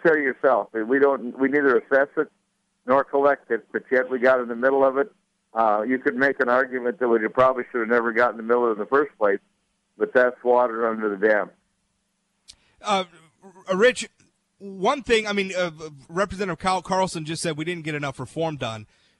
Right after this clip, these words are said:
Speaker 2: Right at the end of the session there, the House passed a cap on property taxes. When it went over to the Senate side, it went down in flames on a unanimous vote.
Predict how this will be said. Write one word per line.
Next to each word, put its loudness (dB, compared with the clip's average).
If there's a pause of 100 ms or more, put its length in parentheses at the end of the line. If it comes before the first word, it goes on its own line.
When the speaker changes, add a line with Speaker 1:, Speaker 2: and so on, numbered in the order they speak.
Speaker 2:
Right 2
at -2
the -4
end -4
of -10
the -8
session -6
there, -6
the -10
House -4
passed -8
a -12
cap -6 (500)
on -4
property -2
taxes. -10
When -8
it -10
went -4
over -2
to -6
the -6
Senate -4
side, -4 (560)
it -4
went -4
down -2
in -10
flames -6
on -10
a -8
unanimous -6
vote. -4